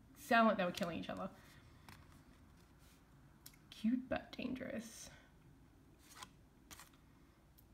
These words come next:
Oh, the lion is the king of feathers, the man, the male lion. Okay, earth crystals. Panda.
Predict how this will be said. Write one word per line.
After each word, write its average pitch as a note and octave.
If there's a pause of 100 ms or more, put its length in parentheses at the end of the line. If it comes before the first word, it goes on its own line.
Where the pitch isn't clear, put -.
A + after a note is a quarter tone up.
(1160)
Oh, A3+
the G3
lion G#3
is -
the -
king G#3
of G#3 (120)
feathers, G#3+
the G3+
man, G#3 (160)
the G3
male F#3
lion. F3 (1300)
Okay, A3+
earth B3
crystals. D#4 (420)
Panda. G#4